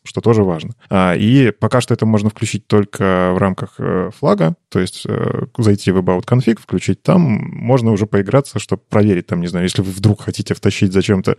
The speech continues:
прямо сейчас, э, эти слои, вы можете посмотреть, как это в Firefox будет работать.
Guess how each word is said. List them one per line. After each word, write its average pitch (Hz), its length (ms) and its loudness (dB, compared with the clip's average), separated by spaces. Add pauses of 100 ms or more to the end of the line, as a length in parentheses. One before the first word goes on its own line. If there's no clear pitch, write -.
(300)
прямо 101 240 0
сейчас, - 540 -2
э, 90 320 -2
эти - 160 -6
слои, 143 400 4
вы 107 140 4
можете 110 260 2
посмотреть, - 400 -2
как - 180 -4
это - 100 -18
в - 20 -20
Firefox - 360 -4
будет 92 200 0
работать. 90 380 -2